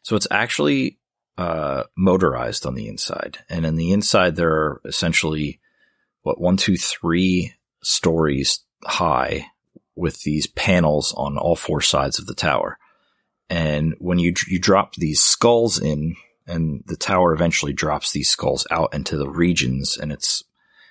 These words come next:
basically like marking the evil in the region. When it gets to be too much, buildings get destroyed and corruption is had, all kinds of bad stuff happens.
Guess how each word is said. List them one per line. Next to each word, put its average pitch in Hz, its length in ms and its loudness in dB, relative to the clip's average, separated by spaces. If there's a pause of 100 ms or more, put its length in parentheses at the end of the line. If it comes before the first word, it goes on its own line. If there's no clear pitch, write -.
basically 85 420 2
like 69 280 2 (440)
marking 80 480 0
the 76 100 -4 (100)
evil 80 220 -2
in 73 80 0
the 67 60 0
region. 73 280 0
When 69 80 -2
it 67 60 -6
gets - 180 0
to 90 80 -6
be - 80 -2
too - 180 -4
much, 71 320 0
buildings 76 420 2
get - 160 -2
destroyed 76 600 2
and 69 160 -2
corruption 78 440 -2
is 69 120 -6
had, 73 300 -4
all 71 140 -2
kinds 71 220 -4
of 76 80 -12
bad 64 240 -4
stuff - 240 -2
happens. - 440 -8